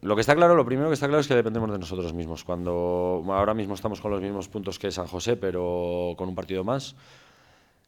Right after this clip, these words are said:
Entonces, si no hay nada raro, seguramente acabaremos o nos vayamos al parón de Navidad a tres puntos de ellos con los mismos partidos.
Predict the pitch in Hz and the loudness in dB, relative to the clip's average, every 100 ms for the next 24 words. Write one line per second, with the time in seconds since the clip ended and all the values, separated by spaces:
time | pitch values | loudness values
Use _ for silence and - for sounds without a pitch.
0 | _ 95 90 98 92 95 95 90 90 90 | _ -10 -4 -4 -4 0 0 0 -2 -2
1 | 87 82 - - - 87 90 95 95 95 | -4 -6 -10 -10 -8 -6 -4 -2 0 2
2 | 92 95 101 95 85 87 90 90 87 85 | 2 2 2 2 -2 -2 -2 -2 -2 0
3 | 87 92 92 82 85 82 90 87 90 90 | 2 0 -2 -6 -6 -2 -2 -2 -2 0
4 | 90 87 90 90 87 90 87 80 92 90 | 0 0 0 0 -2 -6 -6 -6 -4 -4
5 | 80 90 85 90 87 90 87 80 87 87 | -2 -4 -4 -6 -4 -4 -4 -4 -4 0
6 | 135 143 | 0 0